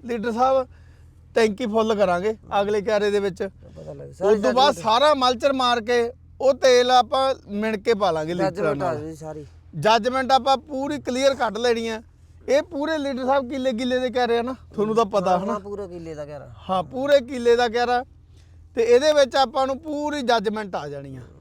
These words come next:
Speaker 1: ਉਸ ਤੋਂ ਬਾਅਦ ਫਿਰ ਆਪਾਂ ਜਦੋਂ ਪਲਾਓ ਮਾਰਾਂਗੇ ਉਦੋਂ ਵੀ ਵੀਡੀਓ ਬਣਾਵਾਂਗੇ, ਉਦੋਂ ਵੀ ਆਪਾਂ ਇਹਦੀ ਐਵਰੇਜ ਕੱਢਾਂਗੇ। ਤੇ ਹੁਣ ਆਪਾਂ ਨਵਾਂ ਕਿਆਰਾ ਸ਼ੁਰੂ ਕਰਾਂਗੇ, ਤੇ ਇਹਦੇ ਵਿੱਚ ਆ ਜਾਓ ਆਪਾਂ ਟੈਂਕੀ ਫੁੱਲ ਕਰਦੇ ਹਾਂ। ਉਸ ਤੋਂ ਬਾਅਦ ਆਪਾਂ ਟੈਂਕੀ ਫੁੱਲ ਕਰਕੇ ਫਿਰ ਦੇਖਾਂਗੇ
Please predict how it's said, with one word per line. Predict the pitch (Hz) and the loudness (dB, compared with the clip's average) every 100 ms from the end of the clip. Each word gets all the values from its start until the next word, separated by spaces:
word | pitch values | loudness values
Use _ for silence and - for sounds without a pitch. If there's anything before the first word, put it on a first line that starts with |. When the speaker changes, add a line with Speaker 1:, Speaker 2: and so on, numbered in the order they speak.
| _ _ _ | _ _ _
Speaker 1:
ਉਸ | - 214 | -2 0
ਤੋਂ | 269 | 4
ਬਾਅਦ | 277 294 | 4 4
ਫਿਰ | 269 | 4
ਆਪਾਂ | 269 240 262 | 2 4 0
ਜਦੋਂ | 254 262 | 2 0
ਪਲਾਓ | 262 254 254 | 2 2 2
ਮਾਰਾਂਗੇ | 247 247 254 247 | 2 2 2 2
ਉਦੋਂ | 233 196 | 2 2
ਵੀ | 190 | -6
ਵੀਡੀਓ | 190 202 240 | -6 -6 -6
ਬਣਾਵਾਂਗੇ, | 240 226 214 220 214 - - _ _ | -4 -6 -4 -2 -2 -4 -20 _ _
ਉਦੋਂ | 214 214 202 | 0 2 0
ਵੀ | 170 | -2
ਆਪਾਂ | 160 147 | -4 -4
ਇਹਦੀ | 160 170 | -6 -2
ਐਵਰੇਜ | 175 160 147 139 | 0 0 -4 -8
ਕੱਢਾਂਗੇ। | 135 143 156 151 - | -6 -4 -6 -10 0
ਤੇ | 220 | 2
ਹੁਣ | 226 214 247 | 2 -2 -4
ਆਪਾਂ | 247 240 247 | -4 2 2
ਨਵਾਂ | 247 214 214 | 2 -6 -6
ਕਿਆਰਾ | 208 214 220 | -4 -2 -2
ਸ਼ੁਰੂ | 185 233 | -2 -8
ਕਰਾਂਗੇ, | 233 175 156 170 180 _ _ _ _ _ | -4 -4 -2 -6 -8 _ _ _ _ _
ਤੇ | 196 | -2
ਇਹਦੇ | 220 | 0
ਵਿੱਚ | 233 202 | -2 0
ਆ | 214 | 0
ਜਾਓ | 202 | 2
ਆਪਾਂ | 196 208 | 0 0
ਟੈਂਕੀ | 190 190 180 | 0 0 0
ਫੁੱਲ | 175 196 190 | 0 0 0
ਕਰਦੇ | 180 170 175 | 0 -2 -6
ਹਾਂ। | 196 _ _ _ _ _ _ _ - | -8 _ _ _ _ _ _ _ -8
ਉਸ | 180 - | -8 -4
ਤੋਂ | 202 | 0
ਬਾਅਦ | 202 233 | 2 2
ਆਪਾਂ | 226 220 | 2 0
ਟੈਂਕੀ | 214 214 196 208 | -2 -2 -4 -8
ਫੁੱਲ | 180 202 196 | -6 -6 -4
ਕਰਕੇ | 196 180 202 | -4 -4 -6
ਫਿਰ | 165 180 | -6 -6
ਦੇਖਾਂਗੇ | 165 160 - 180 185 | -6 -8 -8 -10 -10